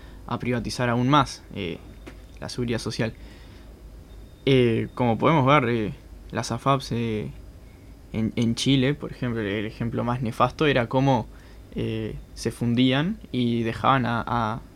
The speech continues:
eh, hacían como una fuga de, de capital y dejaban a, a todos, a todos los trabajadores de,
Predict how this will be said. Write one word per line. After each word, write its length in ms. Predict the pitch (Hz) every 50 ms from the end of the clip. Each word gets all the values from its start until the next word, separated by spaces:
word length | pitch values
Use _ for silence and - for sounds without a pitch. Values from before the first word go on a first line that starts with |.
| - - -
eh, 380 | - 127 120 87 123 123 127 - -
hacían 340 | 147 143 - 139 139 135
como 180 | 131 131 127 139
una 140 | 139 123 -
fuga 360 | - - 147 147 131 123 117
de, 220 | 117 120 117 117
de 100 | 113 113
capital 560 | - 117 113 - 117 104 123 123 131 139 147 156
y 80 | 135
dejaban 340 | 104 85 - - 147 151 135
a, 200 | 117 - - 120
a 60 | 127
todos, 340 | - 143 151 156 135 123 - - - - -
a 180 | 127 123 120
todos 200 | - - 127 131
los 100 | 127 123
trabajadores 560 | - - 113 - - 120 117 131 151 151 143
de, 220 | 131 117 113 110